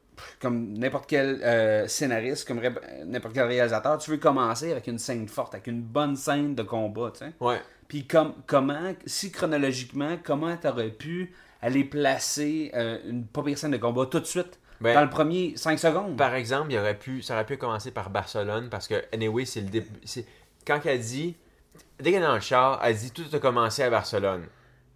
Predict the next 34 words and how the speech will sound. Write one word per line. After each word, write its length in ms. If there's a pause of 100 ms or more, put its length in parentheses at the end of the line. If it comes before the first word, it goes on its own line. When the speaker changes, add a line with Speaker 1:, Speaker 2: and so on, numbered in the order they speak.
(220)
Speaker 1:
Le 80
plat, 240
on 100
s'en 120
va 80
à 20
Barcelone, 560
Speaker 2:
Pourquoi 220
Speaker 1:
puis 100
Speaker 2:
avoir 160
pas 100
commencé 360
à 40
Barcelone ? 680 (580)
Barcelone, 640
un, 280 (360)
c'est 360
une 240
brillante 760
scène. 420
On 160
en 60
Speaker 1:
Ouais. 80
Speaker 2:
parle 200
un 60
peu, 180
ok ? 160 (420)
Barcelone, 500
pour 160
vous 60
faire 140
un 220
portrait 420
rapide, 460